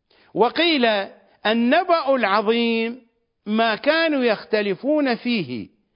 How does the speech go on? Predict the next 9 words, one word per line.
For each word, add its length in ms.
من 240
إثبات 600
الصانع 880
وصفاته 1040
والملائكة 1160
والرسل 840
والبعث 680
والجنة 1000
والنار 880